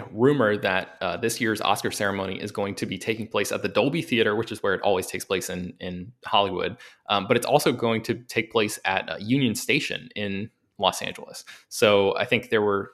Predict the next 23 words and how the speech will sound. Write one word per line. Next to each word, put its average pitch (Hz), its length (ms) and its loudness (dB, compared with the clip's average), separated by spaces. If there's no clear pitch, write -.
there 110 80 2
were 107 80 0
some 107 260 -2
rumblings 107 500 2
that 92 180 -4
they 107 140 -2
might 104 220 -2
be 104 60 0
able 95 180 0
to 92 320 -6
incorporate, 104 680 0
you 95 120 -10
know, 85 60 -4
like, 87 120 -2
a, 87 240 -2
a 98 80 2
live 95 320 2
audience 95 600 0
element, 95 680 -2
um, 90 540 -4
even 98 440 -2
during 98 320 0
the 90 180 -4